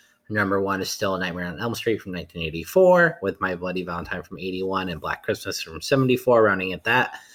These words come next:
And then the bottom is the two April Fool's Day and Girls Night Out. Um, eventually we'll get a movie as number, like, seventy-one, and we won't have to talk about Girls Night Out ever again. Uh, so that'll happen one day.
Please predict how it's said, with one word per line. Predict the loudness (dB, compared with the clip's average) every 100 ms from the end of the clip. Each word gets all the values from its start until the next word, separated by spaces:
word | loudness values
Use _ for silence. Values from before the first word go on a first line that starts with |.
| -20 -18 -4
And |
then | -2 -2 -6 _ _ _
the | -2
bottom | 2 2 2 -4
is | -2 -2 0 -2 -6 -10 -20 -20 0
the | 2
two | 6 6 8
April | 6 4
Fool's | 8 6 8
Day | 4 4 2 -4 -6
and | -2 -2 -2
Girls | -4 -8 -6
Night | -12 -10
Out. | -12 _ _ -20 -20 -20 -6
Um, | 0 4 4 4 0 -4 -10 -2 0
eventually | 4 2 6 6 8 8
we'll | 6 6
get | 4
a | 2
movie | 0 -2 0 0
as | -2 -4
number, | -8 -4 -2
like, | -2 -4
seventy-one, | -8 -8 -8 -10 -10 -8 -8 -6
and | -6 -8
we | -6
won't | -6 -6
have | -12
to | -14
talk | -16
about | -12 -10
Girls | -10 -10
Night | -14 -14
Out | -16 -16
ever | -20 -20
again. | -18 -18 _ -14
Uh, | -6 -6 -4 -6
so | -6 -6
that'll | -8 -10
happen | -10 -12 -16 _
one | -20
day. | -20